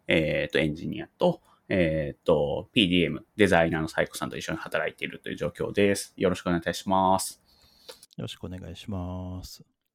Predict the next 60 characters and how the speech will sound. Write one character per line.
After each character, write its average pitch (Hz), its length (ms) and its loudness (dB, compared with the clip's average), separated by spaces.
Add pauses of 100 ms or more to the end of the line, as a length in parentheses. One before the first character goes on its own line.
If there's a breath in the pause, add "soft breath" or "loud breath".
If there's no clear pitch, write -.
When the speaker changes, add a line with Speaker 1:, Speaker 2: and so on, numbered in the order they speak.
(200)
Speaker 2:
で、 185 120 -4
今 143 100 -4
喋 123 220 -4
っ - 20 -2
て - 120 -8
る 85 60 -8
の 87 60 -12
が 87 60 -12
サ - 160 -6
ル 98 80 -4
バ 85 100 -8
ー 85 60 -16
と 90 100 -12
言 85 80 -12
い - 20 -14
ま 95 120 -12
し - 80 -16
て、 143 340 2
ま 123 260 -2
あ、 - 40 -16
レ 143 80 -2
イ 165 40 2
エ - 20 2
ッ - 40 -2
ク - 80 -18
ス - 100 -6
は 82 200 -6 (100)
創 110 240 -6
業 104 180 -2
当 104 180 -2
初 92 120 -4
か 90 140 -14
ら 76 200 -18
い 104 80 -8
る 87 160 -10
メ 101 120 -10
ン 87 100 -14
バ 82 140 -14
ー 95 40 -20
の 120 80 -16
一 - 200 -12
人 90 80 -18
な 82 100 -20
ん 80 60 -20
で - 100 -20
す - 100 -16
け 107 100 -10
れ 92 60 -8
ど 123 120 -8
も、 143 320 -4 (480 soft breath)
え 131 160 2
ー 123 40 2
と、 - 140 -4
こ 127 140 -4
こ 143 140 0
二 165 100 -2
年 104 180 -2
は 80 100 -10
ず 90 280 -8
っ - 20 -18